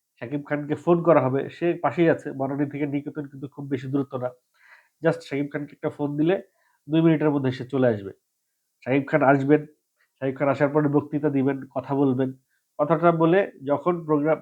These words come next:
এ, ট্রেলারটা লঞ্চ হবে ততক্ষণে পাঁচটা বেজে যাবে, পাঁচটা ছয়টা বেজে যাবে। এবং আমি এই কথাটাই গতকালকে আমার <laughs> কনটেন্টে বলছিলাম যে যদিও বলা হচ্ছে বারোটার সময়,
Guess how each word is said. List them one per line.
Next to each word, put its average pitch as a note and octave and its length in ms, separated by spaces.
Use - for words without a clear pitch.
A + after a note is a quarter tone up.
এ, C3 120
ট্রেলারটা D3+ 440
লঞ্চ F3 420
হবে A#2+ 180
ততক্ষণে E3+ 380
পাঁচটা C#3+ 380
বেজে C3 200
যাবে, G#2+ 220
পাঁচটা C3 280
ছয়টা C3 200
বেজে A#2+ 180
যাবে। G#2+ 200
এবং G3+ 260
আমি F3+ 240
এই F#3+ 80
কথাটাই G3+ 460
গতকালকে E3 480
আমার C#3+ 260
<laughs> - 80
কনটেন্টে D#3 480
বলছিলাম C#3 520
যে C#3+ 500
যদিও F#3+ 320
বলা F#3 200
হচ্ছে D#3 440
বারোটার C#3 320
সময়, C3+ 420